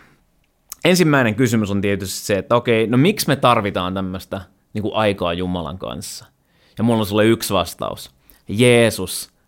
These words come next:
tuntui tarvitsevan sitä. Ää, Markus yksi ja kolmekymmentäviisi sanoo, "Varhain aamulla", tää on mulle paha, mä, mä tykkään aamuista silloin, kun aamulla saa nukkua,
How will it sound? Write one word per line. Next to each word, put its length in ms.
tuntui 640
tarvitsevan 800
sitä. 340
Ää, 280
Markus 460
yksi 240
ja 40
kolmekymmentäviisi 640
sanoo, 380
"Varhain 520
aamulla", 720
tää 80
on 60
mulle 240
paha, 400
mä, 180
mä 140
tykkään 360
aamuista 560
silloin, 280
kun 220
aamulla 300
saa 160
nukkua, 440